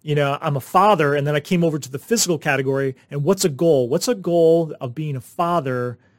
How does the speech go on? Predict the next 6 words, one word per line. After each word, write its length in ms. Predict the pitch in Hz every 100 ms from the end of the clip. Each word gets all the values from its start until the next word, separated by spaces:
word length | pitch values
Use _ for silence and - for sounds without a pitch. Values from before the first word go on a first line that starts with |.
| _ _ -
and 400 | 143 135 135 120 _ _ _ _ _ _
my 200 | 151 151
own 120 | 147 143
physical, 920 | - - 170 165 - 139 135 131 127 _ _ _ _ -
um, 580 | 131 127 127 127 123 113 _ _ - _ _ _ _ -
um, 520 | 123 120 117 117